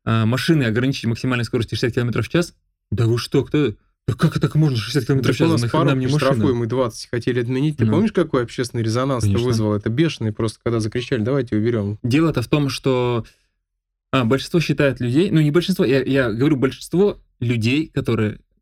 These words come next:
Speaker 1: находятся в комментариях, да, к каким-либо записям, так будем говорить. Большинство интернет-пользователей, которые я встречаю, говорят о том, что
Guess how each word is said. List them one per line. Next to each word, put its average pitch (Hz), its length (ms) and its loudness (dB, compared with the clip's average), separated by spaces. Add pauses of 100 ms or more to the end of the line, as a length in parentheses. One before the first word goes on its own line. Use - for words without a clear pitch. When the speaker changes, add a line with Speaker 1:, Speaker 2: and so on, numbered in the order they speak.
Speaker 1:
находятся - 320 -2
в - 100 -18
комментариях, 127 680 0
да, 139 180 2
к - 40 -10
каким-либо 123 480 0
записям, 107 480 -4
так 117 160 -2
будем 107 160 2
говорить. 104 200 0
Большинство 156 400 0
интернет-пользователей, 127 840 0
которые 113 320 0
я 110 100 0
встречаю, 147 540 0
говорят 135 480 0
о 110 80 -2
том, 117 180 0
что 104 260 -4